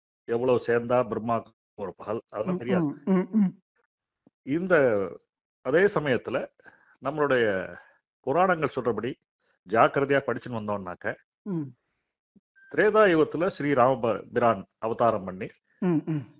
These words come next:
Speaker 1: எத்தனையோ ஆயிரம் ஆண்டு தர்ம பரிபாலனம் செய்து வந்தாங்கிறத பாக்குறோம்.
Speaker 2: ஆமா.
Speaker 1: இத ரொம்ப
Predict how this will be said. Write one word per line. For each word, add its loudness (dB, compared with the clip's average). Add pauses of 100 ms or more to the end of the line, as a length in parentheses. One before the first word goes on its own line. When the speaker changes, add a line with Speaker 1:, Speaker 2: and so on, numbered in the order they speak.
(100)
Speaker 1:
எத்தனையோ 2
ஆயிரம் 2
ஆண்டு -6 (720)
தர்ம 0
பரிபாலனம் 0
செய்து -2
வந்தாங்கிறத -6
பாக்குறோம். -12 (1040)
Speaker 2:
ஆமா. -6 (1300)
Speaker 1:
இத 4 (320)
ரொம்ப -4